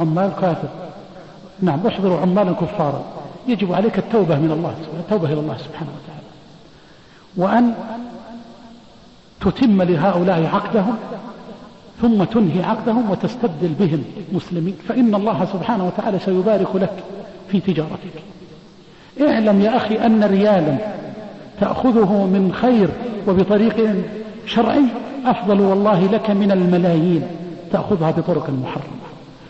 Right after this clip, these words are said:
خاصة وأن النبي صلى الله عليه وسلم نهى نهيا شديدا عن استخدام الكفار إلى جزيرة العرب، وقال عليه الصلاة والسلام قبل موته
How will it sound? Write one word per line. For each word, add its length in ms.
خاصة 380
وأن 280
النبي 340
صلى 240
الله 200
عليه 160
وسلم 400
نهى 240
نهيا 300
شديدا 440
عن 100
استخدام 460
الكفار 460
إلى 200
جزيرة 420
العرب، 320
وقال 300
عليه 260
الصلاة 360
والسلام 440
قبل 320
موته 420